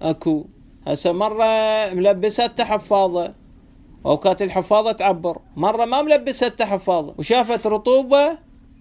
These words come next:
بيمن ببجامته، وإجت شافت بالقاع رطوبة، ايش تحكم؟ وهو كان يلعب في ذلك المكان، ايش نحكم هذا هنا؟ هذا منشأ من مناشئ عقلائية لو لا؟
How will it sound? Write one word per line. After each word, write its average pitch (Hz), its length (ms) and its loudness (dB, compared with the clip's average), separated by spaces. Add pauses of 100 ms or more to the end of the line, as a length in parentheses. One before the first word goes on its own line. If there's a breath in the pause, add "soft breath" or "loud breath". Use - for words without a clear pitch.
بيمن 247 480 -2
ببجامته، 180 960 -2 (520 soft breath)
وإجت 226 480 0
شافت 247 460 -2
بالقاع 254 420 2
رطوبة، 185 640 -2
ايش - 160 -8
تحكم؟ 202 520 -2 (340)
وهو 226 340 0
كان 233 260 -2
يلعب 240 340 0
في 226 180 -4
ذلك 185 440 0
المكان، 143 420 -6
ايش - 220 -12
نحكم 214 360 -2
هذا 180 320 0
هنا؟ 160 420 -4 (260)
هذا 185 240 2
منشأ 196 500 -2
من 190 280 -2
مناشئ 196 440 -2
عقلائية 214 800 -2
لو 208 160 2
لا؟ 165 220 -4